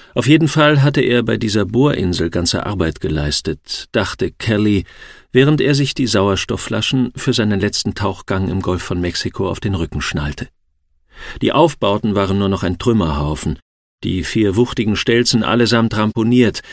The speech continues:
verbogen wie das kaputte Spielzeug eines Riesenbabys. Alles, was sich noch entfernen ließ, war bereits abmontiert und mit dem Kran auf die Barkasse verladen worden,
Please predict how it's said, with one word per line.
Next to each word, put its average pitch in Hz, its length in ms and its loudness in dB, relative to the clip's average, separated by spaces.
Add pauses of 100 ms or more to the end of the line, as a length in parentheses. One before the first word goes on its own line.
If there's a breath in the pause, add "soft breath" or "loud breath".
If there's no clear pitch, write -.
(200 loud breath)
verbogen 143 560 2
wie 123 100 4
das 110 200 0
kaputte - 400 -4
Spielzeug 123 640 -2
eines 101 260 -2
Riesenbabys. 104 800 -2 (640)
Alles, 143 360 2
was 139 140 -2
sich 135 140 -4
noch 143 160 -2
entfernen 127 560 0
ließ, 123 380 -2
war 131 140 -4
bereits 123 340 -6
abmontiert 87 840 -4 (280 loud breath)
und 92 340 -4
mit - 140 -4
dem 87 160 -2
Kran 101 400 0
auf - 120 -6
die - 120 -6
Barkasse - 520 -4
verladen 87 540 -4
worden, 95 340 -2